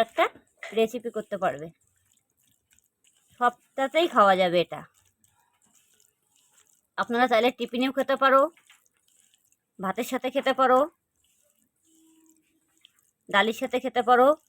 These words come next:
আর এমনি চিংড়ি মাছ দিয়ে তো সব কিছুতেই খাওয়া যায়। আর চিংড়ি মাছ ভাজা হলে তো কোনো ব্যাপার থাকে না, আর এর মধ্যে তো অবশ্য তো চিংড়ি মাছ দেওয়াই আছে। দেখো কত সুন্দর আমার মাখাটা হয়ে গেছে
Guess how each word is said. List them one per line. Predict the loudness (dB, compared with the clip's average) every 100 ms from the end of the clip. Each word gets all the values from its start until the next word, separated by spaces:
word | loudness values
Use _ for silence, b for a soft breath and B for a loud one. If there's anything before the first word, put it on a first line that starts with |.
| _ _ _ _ _
আর | 0 0
এমনি | -2 -4
চিংড়ি | -2 -2 -2
মাছ | -2 -2
দিয়ে | 2 2 2
তো | -2
সব | -2 -4
কিছুতেই | -8 -10 -6 -6 2
খাওয়া | 6 6 6
যায়। | 4 2 _ _ _ _ _ _ _
আর | -10
চিংড়ি | -4 0 0
মাছ | 0 2 2
ভাজা | 4 4
হলে | 4 2
তো | 0
কোনো | -2 0
ব্যাপার | 2 0 -4
থাকে | -6 -2 0
না, | -2 -6 _ _ -8
আর | -4
এর |
মধ্যে | -4 0
তো | 0
অবশ্য | -2 -6 -8
তো | -8 -6
চিংড়ি | -4 0 2
মাছ | 2 4
দেওয়াই | 4 6 4
আছে। | 2 -4 -8 _ b b b b b
দেখো | -10 -6 -4 -4 -6 -12
কত | -10 -8
সুন্দর | -6 0 0 0 _ _ _ _ _ _ _
আমার | -8 -6
মাখাটা | -6 -4 -4 2
হয়ে | 4 6
গেছে | 4 2